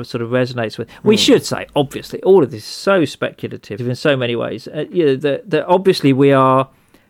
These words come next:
Speaker 1: we're doing a little bit of what we talked about last week about wish fulfillment and wouldn't it be lovely if this was the
Speaker 2: Mm.
Speaker 1: case, and I fully accept that. Um, so, you know, you are dealing with a mystery here,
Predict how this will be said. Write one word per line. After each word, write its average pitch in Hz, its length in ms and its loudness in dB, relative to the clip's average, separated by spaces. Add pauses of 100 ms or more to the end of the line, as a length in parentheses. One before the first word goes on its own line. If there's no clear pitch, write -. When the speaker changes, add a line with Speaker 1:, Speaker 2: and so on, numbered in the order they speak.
(160)
Speaker 1:
we're 143 160 2
doing 143 280 4
a 139 40 6
little 156 180 4
bit 113 320 -4 (100)
of - 180 -8
what 127 120 -2
we 123 100 -2
talked 131 200 -2
about 135 180 -2
last 202 260 0
week 113 140 -4
about 117 200 -6
wish 135 200 -2
fulfillment 123 800 -4
and 123 280 -8
wouldn't 131 160 0
it 131 80 -2
be 127 120 0
lovely 156 360 0
if 92 120 -12
this - 180 -14
was 170 120 -10
the 190 100 -6
Speaker 2:
Mm. 175 80 -8
Speaker 1:
case, 113 220 -8
and 165 80 -4
I 180 80 -2
fully 214 320 2
accept - 440 -4
that. 98 240 -14 (560)
Um, 135 480 0 (360)
so, - 200 2
you 190 180 6
know, 156 120 4
you 165 160 8
are 208 180 6
dealing 180 300 4
with 143 120 4
a 139 60 2
mystery 131 460 -2
here, 104 300 -8